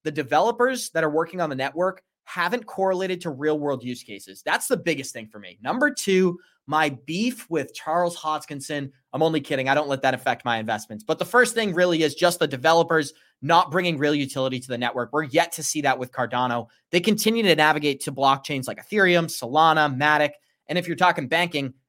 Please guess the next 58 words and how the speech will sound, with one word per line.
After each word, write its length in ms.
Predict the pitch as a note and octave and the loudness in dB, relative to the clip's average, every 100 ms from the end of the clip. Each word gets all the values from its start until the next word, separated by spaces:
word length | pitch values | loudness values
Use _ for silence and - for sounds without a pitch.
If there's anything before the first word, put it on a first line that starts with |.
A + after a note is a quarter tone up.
| _ | _
X 220 | D#3 D3+ - | -2 -2 -4
L 200 | A#2 D#3+ | 0 2
M, 180 | F3+ | 2
X 220 | D#3+ C#3+ C#3 | 2 0 -2
R 120 | A#2 | -2
P, 220 | - F#3+ | 0 0
we 120 | D#3 | 2
go 100 | C#3+ | 2
to 180 | C#3+ C#3+ | 2 2
Africa, 380 | E3 F3 E3+ D3+ | 0 0 0 0
it's 140 | B2+ - | 0 0
H 260 | E3 E3 | -2 0
bar. 300 | D#3+ C#3+ C3 _ - | 4 4 4 _ -10
So 120 | G3 | 0
there's 80 | B3 | 2
a 40 | |
lot 240 | A3+ G#3 | 6 6
of 60 | G3+ | 6
opportunities 520 | D#3+ D#3+ C3+ D#3 C3+ | 4 2 -2 -2 -4
besides 380 | B2+ - B2+ B2 | -4 -2 0 -2
this 120 | A#2 | -8
project. 400 | - A#2+ A2 G#2+ | -4 -4 -4 -10
This 140 | C3+ D3+ | -8 -6
isn't 200 | E3 E3+ | -6 -2
how 180 | D3+ C#3 | 0 0
it 100 | B2 | 2
was 320 | B2 A2+ - _ _ - | 0 0 -6 _ _ 0
back 200 | C3 C#3 | 0 0
when 80 | |
it 40 | C3 | -8
was 160 | A#2 | -8
initially 320 | B2+ A#2+ - A2+ | -8 -6 -8 -10
created, 340 | - A2+ G#2 | -10 -8 -8
Johnny. 320 | A2 G#2 G2+ | -8 -10 -8
But, 240 | - A#2 - _ _ _ - | -4 -4 -6 _ _ _ -4
um, 520 | C#3 C#3 C3+ C3 B2+ - | 0 2 2 -2 -6 -6
I 60 | D3+ | 0
wanna 160 | G3+ A3 | 2 2
give 120 | G#3+ | 4
you 60 | |
the 80 | G#3+ | 4
open 180 | G#3+ G#3+ | 4 2
floor. 480 | - F#3 F#3 F3+ E3+ _ | 2 4 4 4 -6 _
First 280 | - G3 F#3+ | -2 0 2
of 80 | F#3 | 2
all, 120 | F#3 | 2
congratulations. 960 | F3+ E3+ G3 F#3 F3+ F3+ F3 F#3+ F3+ | 2 4 4 4 2 2 2 -6 -6
Cardano's 480 | - F3+ F3 F#3+ F#3 | -2 2 4 4 2
doing 200 | F#3 F#3 | 2 2
what 140 | F#3 F3 | 2 0
B 120 | F#3 | -2
C 160 | F#3+ | -4
B 140 | F3+ F3 | -4 0
called 280 | F3 E3 - | 2 2 4
for. 140 | F3 | 2
So 320 | E3 D3 C#3 - _ | 4 2 0 -6 _
kudos 400 | - A#3+ A#3+ G#3+ | 0 6 6 6
or 320 | G3+ F#3 E3 | 6 4 2